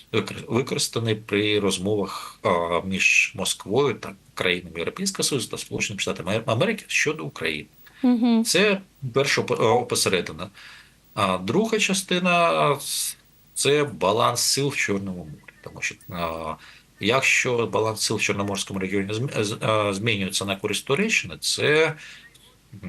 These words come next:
Speaker 1: ну, один з варіан-, а, один варіант розвитку ситуації, тому що там, с-, а, в тому числі канал Стамбул, питання його впливу та питання, наскільки можуть бути реалізовані російські інтере-, е,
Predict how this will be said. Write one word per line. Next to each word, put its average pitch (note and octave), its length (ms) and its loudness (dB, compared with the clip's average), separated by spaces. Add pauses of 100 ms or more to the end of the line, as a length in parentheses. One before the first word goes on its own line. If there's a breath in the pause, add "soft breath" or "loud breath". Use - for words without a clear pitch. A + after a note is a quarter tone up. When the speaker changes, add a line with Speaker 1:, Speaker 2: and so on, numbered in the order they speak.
(200)
Speaker 1:
ну, D3 240 2
один C3 400 2
з - 120 -2
варіан-, F#2 520 2
а, G#2 180 0
один A2+ 300 0
варіант G#2 520 -2
розвитку G2 420 -6
ситуації, - 400 -4
тому D#2 160 -8
що E2 120 -2
там, G2 260 -2
с-, - 240 -6
а, G2 140 2 (200)
в D#2 80 -8
тому G2+ 180 -4
числі - 360 -4
канал F2 300 -2
Стамбул, D#3+ 600 0 (320 loud breath)
питання A#2 340 0
його G#2+ 220 2
впливу G2+ 440 -2
та G2+ 180 2
питання, F#2+ 580 0 (400 loud breath)
наскільки A2 440 -4
можуть F#2+ 260 -6
бути G2 200 -8
реалізовані F#2 600 0
російські D3 540 -2
інтере-, B2 400 0
е, B2 140 2